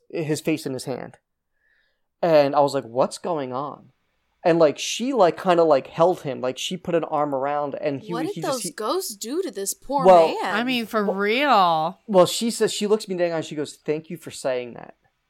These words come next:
Speaker 1: And I was like, "What's going on?" And I know this guy very well. He's, like, the nicest guy in the world. And he was just like, "My entire life, I felt things like this." And I said that to her,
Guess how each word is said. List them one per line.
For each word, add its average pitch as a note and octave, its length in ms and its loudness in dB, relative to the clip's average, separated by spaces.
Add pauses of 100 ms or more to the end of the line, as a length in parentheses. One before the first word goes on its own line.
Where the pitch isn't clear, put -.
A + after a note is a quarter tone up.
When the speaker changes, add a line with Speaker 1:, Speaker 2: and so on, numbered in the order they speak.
(140)
Speaker 1:
And - 80 -10
I C#3+ 40 -4
was C#3 100 -10
like, D3+ 120 -4 (280)
"What's D3+ 260 0
going G#3 300 0
on?" C#3+ 380 -4 (340)
And D#3 300 0 (140)
I G#3+ 100 8
know A3 160 2
this F#3 180 -2
guy F3 160 6
very D#3 240 4
well. D3+ 180 8
He's, C#3+ 180 -4
like, B2+ 160 -4
the C#3+ 60 -6
nicest B2+ 400 -6
guy A#2+ 180 -6
in B2 60 -6
the A#2+ 40 -10
world. B2+ 340 -8
And C3 140 -10
he C#3 120 -10
was C3+ 180 -16
just C3+ 220 -12
like, B2+ 360 -4 (320)
"My D#3 200 2
entire D#3+ 640 -4
life, A#2+ 540 -8 (120)
I D3 160 0
felt - 460 -8
things D#3 280 -8
like D#3 200 -4
this." D#3+ 500 -12 (560)
And C#3 120 0
I D3 80 -2
said E3+ 400 0
that C3+ 200 -4
to C3 180 -10
her, A#2 360 -8